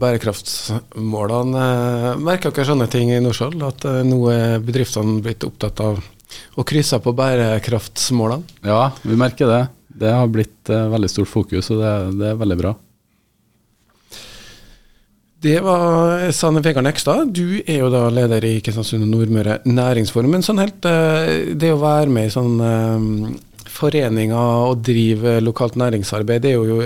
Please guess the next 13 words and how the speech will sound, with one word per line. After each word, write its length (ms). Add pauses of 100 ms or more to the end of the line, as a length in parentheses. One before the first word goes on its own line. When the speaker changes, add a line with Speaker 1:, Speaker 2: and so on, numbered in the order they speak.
Speaker 1:
en, 280
eh, 360 (540)
ulønna 1300
post. 480
Eh, 380 (420)
hvordan 160
merker 240
de, 880
får 500
de 60
med 160
dere 100
bedriftene? 480